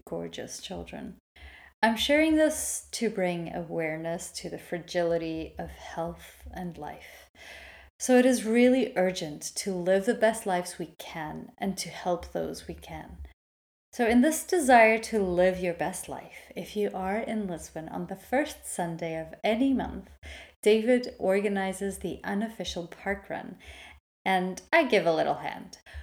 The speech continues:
Whether you want to run the five kilometers, walk the five kilometers, or volunteer to cheer others on or to take photos,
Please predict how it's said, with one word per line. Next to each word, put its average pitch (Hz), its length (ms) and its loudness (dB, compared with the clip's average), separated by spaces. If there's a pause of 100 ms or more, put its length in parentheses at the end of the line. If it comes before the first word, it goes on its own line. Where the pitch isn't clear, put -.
(260)
Whether 269 320 4
you 302 180 2
want 262 220 4
to 247 120 -2
run 185 240 2
the 175 60 -6
five 170 400 0
kilometers, 220 720 -4 (320)
walk 175 520 2
the 240 60 -2
five 233 360 0
kilometers, 196 800 -2
or 180 160 0
volunteer 196 720 -2
to - 180 -14
cheer 202 380 2
others 214 320 2
on 190 260 2
or 156 80 -6
to - 180 -16
take 220 300 -6
photos, 175 540 0